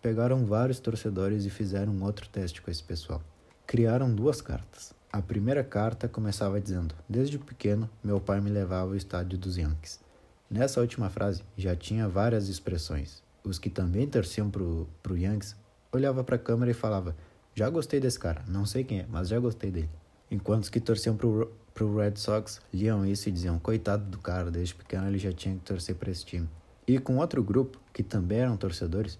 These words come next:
eles mudaram a estratégia. Deram uma carta que dizia sobre o apego ao beisebol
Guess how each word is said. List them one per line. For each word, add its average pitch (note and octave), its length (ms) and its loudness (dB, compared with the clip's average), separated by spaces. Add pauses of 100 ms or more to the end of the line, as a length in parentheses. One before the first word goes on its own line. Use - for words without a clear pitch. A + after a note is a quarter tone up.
(100)
eles B2+ 180 2
mudaram A#2 380 0
a A2 40 2
estratégia. - 540 -6 (280)
Deram G#2 240 2
uma B2+ 160 2
carta A2+ 380 0
que A#2 160 -4
dizia G#2 320 0
sobre G#2 320 -2
o A2 80 2
apego B2 420 0
ao A#2 140 4
beisebol G2 460 -2